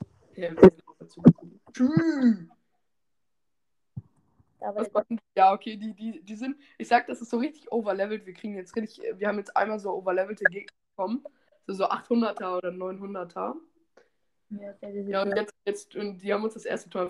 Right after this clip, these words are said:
Speaker 1: geschenkt.
Speaker 2: Ja, weil die ein bisschen sweaten wollten.
Speaker 1: Ja. Oh, hä, wir haben einfach ge-, stark.
Speaker 2: Kenn ich nicht.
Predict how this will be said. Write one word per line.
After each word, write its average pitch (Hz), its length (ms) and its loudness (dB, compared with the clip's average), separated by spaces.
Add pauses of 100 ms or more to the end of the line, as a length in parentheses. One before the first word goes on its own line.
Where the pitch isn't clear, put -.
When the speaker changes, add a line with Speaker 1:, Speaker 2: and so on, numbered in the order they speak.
(120)
Speaker 1:
geschenkt. 180 560 -2 (840)
Speaker 2:
Ja, 202 140 0
weil 196 140 0
die 196 320 -6
ein - 80 -20
bisschen 202 380 -2
sweaten 202 280 -6
wollten. 185 400 -6 (2750)
Speaker 1:
Ja. 196 400 0 (360)
Oh, 247 220 0 (420)
hä, 233 200 2
wir 269 80 -2
haben 269 120 0
einfach 302 160 -12
ge-, 254 180 -4 (500)
stark. - 680 -8 (1400)
Speaker 2:
Kenn 196 160 0
ich 190 140 -6
nicht. 208 300 -6